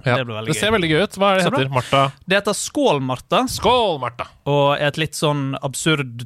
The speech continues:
Speaker 2: talkshow-aktig.
Speaker 1: Mm.
Speaker 2: Ehm, det handler om Martha og en gjest, og hennes sidekick og mixolog Fetisha Williams, som i hver episode skal dypdykke inn i en alkoholsjanger. Eh, og man kan jo se for seg at det,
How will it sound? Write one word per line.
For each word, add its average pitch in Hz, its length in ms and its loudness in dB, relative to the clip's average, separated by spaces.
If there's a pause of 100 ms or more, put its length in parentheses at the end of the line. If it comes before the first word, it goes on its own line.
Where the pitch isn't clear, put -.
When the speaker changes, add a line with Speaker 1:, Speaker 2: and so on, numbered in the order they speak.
Speaker 2:
talkshow-aktig. 139 1200 -2 (220)
Speaker 1:
Mm. 160 80 -6
Speaker 2:
Ehm, 135 760 -2
det 127 100 0
handler 139 340 -2
om 123 220 -2 (220)
Martha 262 500 2
og 139 140 0
en 139 80 -2
gjest, - 440 -4 (100)
og 139 120 0
hennes 143 240 -2
sidekick 170 680 -2
og 135 140 -2
mixolog 151 600 0
Fetisha 160 460 -4
Williams, 180 480 -2 (440)
som 147 140 -2
i 131 40 0
hver 214 220 4
episode 165 460 0 (180)
skal 139 340 -2
dypdykke 147 600 -4
inn 143 120 -4
i 131 120 -4
en 135 80 -4
alkoholsjanger. 135 840 -4 (640)
Eh, 143 300 2
og 139 160 -4
man 139 320 0
kan 165 160 2
jo 135 80 -2
se 135 160 -4
for 139 80 2
seg 127 160 -6
at 120 100 -6
det, 123 200 -4